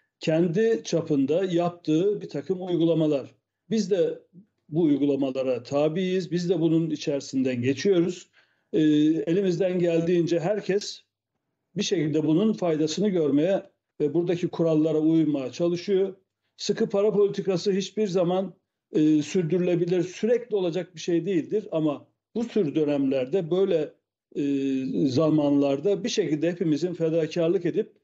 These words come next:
ama yine altını çizerek genele yayılarak, yani bu,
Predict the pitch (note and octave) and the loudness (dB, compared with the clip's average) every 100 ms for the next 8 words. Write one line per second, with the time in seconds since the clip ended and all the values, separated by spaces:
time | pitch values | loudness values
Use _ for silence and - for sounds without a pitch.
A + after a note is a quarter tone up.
0 | _ - D3+ D3 D3+ E3 G#3 E3 D3 C#3 | _ -4 0 0 0 -2 0 -2 -2 -4
1 | C3+ B2+ C#3 E3 G3 - _ _ B2 A#2 | -6 -4 -2 0 -2 -6 _ _ -8 -2
2 | D#3+ F3 F#3+ F3 D3+ C3 B2 A#2+ A#2 D#3 | 0 2 2 0 0 -2 -4 -6 -4 0
3 | D#3+ D#3 D#3 E3+ F3 | 2 2 2 0 -2